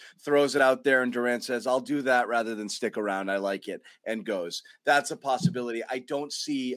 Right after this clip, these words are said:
a preferred destination trade happening, um,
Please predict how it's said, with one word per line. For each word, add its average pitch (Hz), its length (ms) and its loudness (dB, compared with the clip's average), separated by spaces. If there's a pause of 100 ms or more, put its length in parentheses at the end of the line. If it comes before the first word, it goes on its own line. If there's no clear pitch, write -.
a 120 80 -6
preferred 120 540 -4
destination 107 640 -6
trade 101 300 -2
happening, 117 560 0 (260)
um, 110 240 4